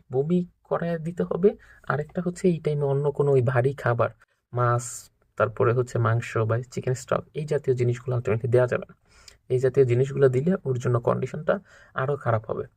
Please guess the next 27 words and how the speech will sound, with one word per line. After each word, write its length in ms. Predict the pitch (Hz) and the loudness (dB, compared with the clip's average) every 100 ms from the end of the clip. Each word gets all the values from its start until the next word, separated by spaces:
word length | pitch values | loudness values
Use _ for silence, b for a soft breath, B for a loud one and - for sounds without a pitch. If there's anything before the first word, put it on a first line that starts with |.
| _ _ _ | _ _ _
প্রাইমারি 420 | 131 131 143 160 175 | -2 0 0 0 0
স্টেজে 380 | - 151 147 156 | -2 -8 -4 -4
আপনার 240 | 156 151 | -4 -4
কাজটা 320 | 135 135 - | -2 -2 -4
হচ্ছে 200 | 147 147 160 - | -8 -8 -10 -8
কোন 120 | 156 143 | -6 -4
ধরনের 360 | 139 143 160 | -4 -4 -6
বিষটা 320 | 127 120 - 123 | -4 -6 -4 -4
খাইছে। 260 | - - - - b b | -4 -4 -10 -12 b b
এটা 120 | 98 - | -8 -6
কি 80 | 120 | -4
ইঁদুর 180 | 120 139 | -2 0
মারার 240 | 147 151 | 0 2
ওষুধ 220 | 139 - 165 | 2 2 -4
খাইছে, 300 | 180 175 190 - b b | -2 0 2 0 b b
এটা 140 | 110 123 | -6 -4
কি 80 | 123 | -2
তেলাপোকা 460 | 139 151 151 151 | 0 0 0 -2
মারার 220 | 160 160 151 | -2 -2 -2
ওষুধ 220 | - 180 | -4 -6
খাইছে, 280 | 185 185 185 135 B B | -4 0 2 0 B B
নাকি 140 | 123 123 | -6 -4
এটা 100 | 131 131 | -2 -2
তেলাপোকা 400 | 147 160 - 175 | -2 -4 -4 -2
ধরে 220 | 165 170 185 | 0 0 -2
খাইছে, 340 | 196 196 - 139 - | 0 -2 -2 -6 -6
নাকি 160 | 127 - | -8 -6